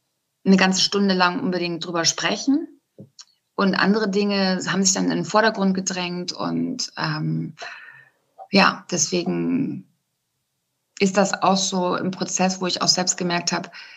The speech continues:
boah, krass, dass das jetzt irgendwie da drauf gelandet ist, hätte ich jetzt gar nicht so gedacht. Oder ich bin selbst auch total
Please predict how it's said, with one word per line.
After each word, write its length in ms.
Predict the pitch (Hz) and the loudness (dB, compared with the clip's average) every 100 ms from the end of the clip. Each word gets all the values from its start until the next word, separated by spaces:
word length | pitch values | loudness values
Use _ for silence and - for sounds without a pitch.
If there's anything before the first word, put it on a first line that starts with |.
| - _ | -20 _
boah, 120 | 190 185 | -4 0
krass, 320 | - 202 196 | 2 4 2
dass 140 | 165 | -2
das 180 | - 190 | -2 -2
jetzt 140 | 185 | -2
irgendwie 180 | - 185 | 0 0
da 80 | 175 | 0
drauf 420 | 165 170 170 - - - _ - | -2 -4 -6 -10 -16 -20 _ 2
gelandet 420 | 196 180 190 185 | 6 8 6 4
ist, 160 | - | -2
hätte 100 | 190 | 0
ich 60 | - | 0
jetzt 160 | 190 - | -2 -4
gar 100 | 180 | -2
nicht 160 | 170 | 0
so 80 | 185 | -2
gedacht. 420 | 165 170 196 - | -2 0 0 0
Oder 360 | 185 170 165 - | -2 0 -2 -2
ich 200 | - - | -6 -4
bin 260 | 185 175 165 | -2 0 4
selbst 240 | 196 202 | 6 6
auch 120 | - | 4
total 720 | - 185 - 190 196 208 202 | -4 -6 -4 0 4 4 2